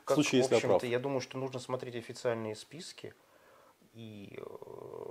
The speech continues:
Speaker 1: вот эти растения по возможности избегать, сажать в любом случае. А если вы можете их убрать со своего участка или окрестности, лучше, конечно, убрать.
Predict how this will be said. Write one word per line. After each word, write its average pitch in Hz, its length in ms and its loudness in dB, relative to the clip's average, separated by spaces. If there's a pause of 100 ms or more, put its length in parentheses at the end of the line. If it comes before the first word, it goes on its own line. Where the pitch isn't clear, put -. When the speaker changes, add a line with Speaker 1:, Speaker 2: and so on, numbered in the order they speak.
(500)
Speaker 1:
вот 113 180 -10
эти 113 200 -8
растения 143 420 -8
по 110 140 -12
возможности 101 480 -8
избегать, 98 500 -10 (300)
сажать 95 400 -16
в - 60 -20
любом 95 220 -16
случае. - 460 -16 (160)
А 98 180 -4
если 98 360 -8
вы 107 120 -2
можете 117 340 0
их 110 120 -6
убрать 110 280 4
со - 80 -10
своего 110 280 -8
участка 113 400 -8
или 101 100 -8
окрестности, 127 580 -8
лучше, 110 240 -12
конечно, - 360 -12
убрать. - 360 -10